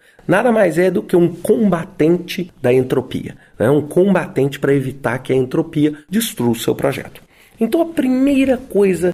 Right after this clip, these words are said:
que eu queria compartilhar com vocês, o primeiro conselho, os grandes gerentes de projeto, eles permitem flutuações. Eles entendem que o seu plano de projeto,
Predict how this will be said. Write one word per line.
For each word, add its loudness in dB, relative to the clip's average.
que 0
eu -2
queria 0
compartilhar -2
com -6
vocês, -6
o -6
primeiro 0
conselho, -6
os -6
grandes 0
gerentes -2
de -20
projeto, -8
eles -2
permitem -2
flutuações. -16
Eles -2
entendem 0
que -6
o -2
seu -4
plano 2
de -6
projeto, -6